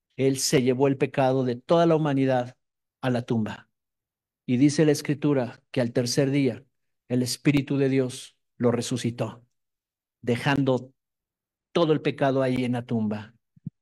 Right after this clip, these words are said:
Quiere decir que tu pecado y mi pecado se quedó en la tumba. Y que cuando tú te unes a Cristo, eres libre de todas esas cosas.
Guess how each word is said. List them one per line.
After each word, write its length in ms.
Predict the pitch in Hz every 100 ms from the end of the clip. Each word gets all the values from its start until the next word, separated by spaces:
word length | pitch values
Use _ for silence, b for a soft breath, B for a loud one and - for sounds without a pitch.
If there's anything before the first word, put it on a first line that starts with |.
| _ - -
Quiere 240 | 147 156
decir 300 | 151 - -
que 80 | 147
tu 160 | 143
pecado 500 | 143 135 156 151 156 156
y 120 | 143
mi 80 | 135
pecado 460 | 135 139 143 139
se 180 | - 131
quedó 180 | 131 127
en 80 | 131
la 140 | 123
tumba. 500 | 147 139 131 120 - _ _ _ _ _ _ _ _ _ _ _ _
Y 100 | 135
que 280 | 151 139 -
cuando 320 | 143 135 135
tú 160 | 156 143
te 120 | 151
unes 340 | 143 147 143
a 100 | 143
Cristo, 460 | 151 156 147 - 139
eres 220 | 135 -
libre 400 | 156 156 135 127
de 100 | 120
todas 380 | 120 120 117 120
esas 280 | - 117 -
cosas. 560 | 120 - - - -